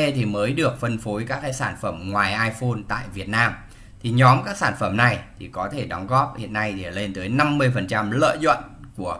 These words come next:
P S D. Do đó rằng với cái xu hướng tăng trưởng mạnh, việc tiêu thụ các cái sản phẩm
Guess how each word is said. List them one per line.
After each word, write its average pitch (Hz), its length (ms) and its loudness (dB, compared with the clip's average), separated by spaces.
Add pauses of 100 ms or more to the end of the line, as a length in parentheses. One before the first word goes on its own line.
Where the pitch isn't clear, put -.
(120)
P - 20 -6
S 120 220 2
D. 127 40 8 (640)
Do 131 160 6
đó 131 300 8
rằng 120 280 6
với 101 160 -2
cái 127 120 -2
xu 127 240 0
hướng 117 220 -2
tăng 123 200 0
trưởng 95 220 -4
mạnh, 127 180 4 (200)
việc 98 240 -10
tiêu 123 180 4
thụ 147 320 0
các 123 180 -6
cái 110 120 -8
sản 107 280 -4
phẩm 110 200 4